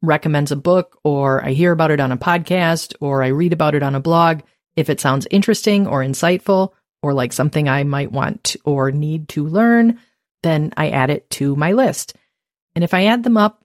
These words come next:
I'm sure that there are more books on my various lists, 'cause I keep them in lots of different places, and I'm sure that I have more books on those lists than I will have time in this lifetime or the next one to read.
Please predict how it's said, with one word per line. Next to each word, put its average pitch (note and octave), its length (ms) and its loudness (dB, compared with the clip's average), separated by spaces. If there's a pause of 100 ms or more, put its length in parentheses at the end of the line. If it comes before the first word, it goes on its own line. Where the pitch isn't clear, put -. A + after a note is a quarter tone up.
I'm D#3+ 140 0
sure G3 440 0
that E3 340 -2
there D#3+ 140 0
are D3 100 0
more E3 260 4
books F3 460 -2
on D3+ 180 -2
my D3 200 0
various F3 540 2
lists, E3 460 0
'cause C3+ 220 -4
I C#3 100 -2
keep D3+ 220 -6
them D#3+ 160 0
in D3 80 -2
lots D#3 240 0
of D#3+ 80 -2
different E3 240 -2
places, D3 520 0
and D#3+ 220 0
I'm E3+ 100 2
sure G#3+ 440 2
that F#3+ 260 2
I E3 120 2
have D#3 380 0 (500)
more F#3 320 4
books F3 520 0
on D#3+ 280 2
those D#3 320 0
lists D3+ 680 -2
than D3 380 2
I D#3 260 2
will D3 200 0
have C3+ 280 -2
time E3 600 2
in C#3+ 260 0
this E3+ 300 0
lifetime C#3+ 760 0
or C#3 160 0
the C3+ 100 0
next C#3 400 -2
one C3+ 340 0 (360)
to D3 120 -2
read. - 340 -4